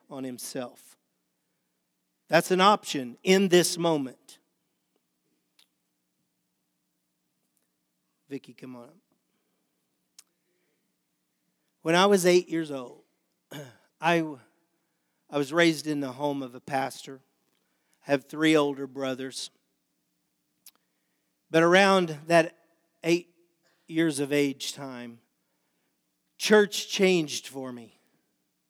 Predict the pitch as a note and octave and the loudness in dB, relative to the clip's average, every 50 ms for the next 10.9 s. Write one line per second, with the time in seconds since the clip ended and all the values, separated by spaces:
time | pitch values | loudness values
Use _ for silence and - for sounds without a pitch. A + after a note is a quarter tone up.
0 | _ _ _ _ _ _ _ _ _ _ _ _ _ _ _ _ _ _ F3 F#3 | _ _ _ _ _ _ _ _ _ _ _ _ _ _ _ _ _ _ 4 4
1 | G3+ G#3 G3 E3+ D#3+ D#3+ F3 F3 F3 F3+ F3 E3+ D#3+ D#3+ D#3 D3 D#3 E3+ E3+ E3 | 6 4 2 0 0 2 2 4 6 4 4 2 0 -4 -4 -2 0 0 0 -2
2 | D3+ C#3+ E3 F3 E3+ D#3 C#3+ C3+ _ - - - F#3 F#3 F3+ D#3 D3+ C3+ - - | -2 0 2 2 2 2 -2 -6 _ -14 -6 0 2 2 2 2 -2 -6 -8 -10
3 | C#3+ C3 B2+ B2 - - C3+ B2+ B2 A#2+ A#2 A#2 - _ _ _ _ _ _ _ | -10 -12 -12 -12 -14 -14 -14 -14 -14 -14 -16 -20 -20 _ _ _ _ _ _ _
4 | _ _ _ _ _ _ _ - D#3 D3+ D#3 F3+ F3+ E3+ D#3+ D3 - - - F#3+ | _ _ _ _ _ _ _ -4 4 8 10 10 10 8 6 2 0 2 4 6
5 | F#3+ F#3 F3 D3+ D3 C#3 - - - D#3 D3 C#3+ C3+ A#2 _ _ _ _ _ _ | 6 6 6 4 2 0 0 0 0 0 0 0 -2 -6 _ _ _ _ _ _
6 | _ _ _ _ _ _ - C#3+ D3 - - E3+ G3+ G#3 F#3+ E3+ D3+ F3 E3+ E3+ | _ _ _ _ _ _ -14 -14 -12 -4 2 2 4 4 4 2 0 0 4 4
7 | F3 F3+ F3+ D#3+ C#3+ B2 C3+ C3 D3+ F3 G3+ A3+ A3+ G3+ D#3+ C3+ - - - - | 6 6 4 2 0 -4 -6 0 4 6 6 6 6 4 2 -2 -4 -8 -20 -20
8 | _ _ _ _ _ _ _ _ _ _ _ _ _ - - - F#3 F#3 F3+ D#3 | _ _ _ _ _ _ _ _ _ _ _ _ _ -18 -2 2 4 4 4 4
9 | D3 F#3 G3+ G3 F#3 E3+ D3+ D3+ C#3+ - D#3+ D3+ D3 C#3 F3 G#3 G3+ - - G3 | 4 4 4 4 4 2 0 -2 -2 -2 -4 -4 0 2 4 4 4 2 -2 -4
10 | F3 D#3+ D#3 D#3 - D3 D3 C#3 C#3 D#3+ E3+ D#3+ D#3+ D#3 D3 C#3 C#3+ | -4 -4 -6 -8 -8 -10 -10 -4 0 0 0 0 0 -2 -4 -6 -8